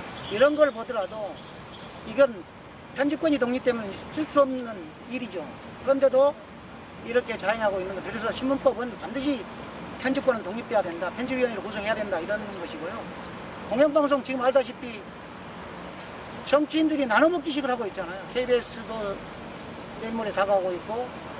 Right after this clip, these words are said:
엠비씨도 이제 공영 그 이사 추천이 다가오고 있는데 이분들이 여야 추천으로 나눠먹기식 하다 보니까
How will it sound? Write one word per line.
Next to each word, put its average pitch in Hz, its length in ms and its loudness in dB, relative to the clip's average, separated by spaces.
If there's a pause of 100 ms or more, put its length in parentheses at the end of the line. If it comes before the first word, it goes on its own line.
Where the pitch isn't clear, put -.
엠비씨도 269 920 4
이제 240 220 -2 (540)
공영 233 260 -8
그 208 160 -4
이사 240 280 2
추천이 220 320 -4
다가오고 190 320 4
있는데 170 440 -6 (880)
이분들이 254 680 2
여야 294 300 8
추천으로 269 600 4
나눠먹기식 226 560 -2
하다 240 140 2
보니까 185 460 -2